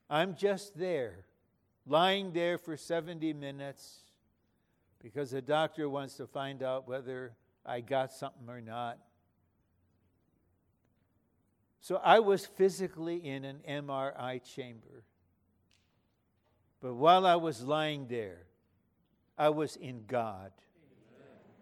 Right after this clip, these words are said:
I was in another realm at the same time.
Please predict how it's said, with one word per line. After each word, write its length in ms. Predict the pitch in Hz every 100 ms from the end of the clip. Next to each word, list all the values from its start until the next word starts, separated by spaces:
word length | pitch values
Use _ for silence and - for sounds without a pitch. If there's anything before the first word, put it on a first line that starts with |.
| _ _ _ _ _ _ _
I 80 | 143
was 260 | 185 185 170
in 160 | 180
another 440 | 180 165 185 170 170
realm 600 | 143 156 196 180 151 156
at 220 | 147 -
the 80 | 143
same 420 | - 170 160 156
time. 520 | - 185 185 185 127